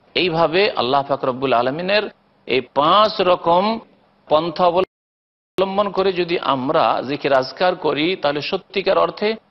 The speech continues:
কোরআন সুন্নাহ মোতাবেক আমরা জিকির আজকার করতে পারবো, আর সমস্ত জিকির আজকারগুলি এর অন্তর্ভুক্ত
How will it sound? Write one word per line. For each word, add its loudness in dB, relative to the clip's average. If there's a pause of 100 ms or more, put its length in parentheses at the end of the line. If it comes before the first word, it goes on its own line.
(260)
কোরআন 4
সুন্নাহ 0
মোতাবেক 0
আমরা 0
জিকির -4
আজকার 0
করতে -4
পারবো, 0 (360)
আর 2
সমস্ত -2
জিকির -2
আজকারগুলি 0
এর -2
অন্তর্ভুক্ত -4